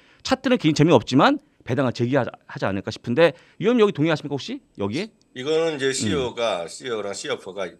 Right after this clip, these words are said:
Speaker 1: 네.
Speaker 2: 올해가 아니라 작년 말에, 작년 말에
Speaker 1: 음.
Speaker 2: 이런 얘기를 한 적이 있어요. 자기네 계획대로 되면 이천이십사 년,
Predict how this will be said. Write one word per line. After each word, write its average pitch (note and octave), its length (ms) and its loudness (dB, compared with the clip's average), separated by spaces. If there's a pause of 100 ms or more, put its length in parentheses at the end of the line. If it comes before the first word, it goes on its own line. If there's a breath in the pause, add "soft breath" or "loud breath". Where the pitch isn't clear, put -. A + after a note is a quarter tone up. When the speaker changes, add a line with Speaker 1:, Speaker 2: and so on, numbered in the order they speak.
Speaker 1:
네. A2+ 180 2
Speaker 2:
올해가 B2 260 2
아니라 G#2 220 -2
작년 B2+ 360 -4
말에, F2 360 -6
작년 A2 300 -10
말에 A2+ 160 -2
Speaker 1:
음. F#2+ 40 -2
Speaker 2:
이런 F#2+ 180 -6
얘기를 G2 180 -6
한 E2+ 100 -8
적이 C#2+ 200 -20
있어요. G#2 540 -12 (420 soft breath)
자기네 A2+ 340 -4
계획대로 G#2+ 480 -2
되면 F#2 360 -6
이천이십사 G2 720 -8
년, G2+ 360 -8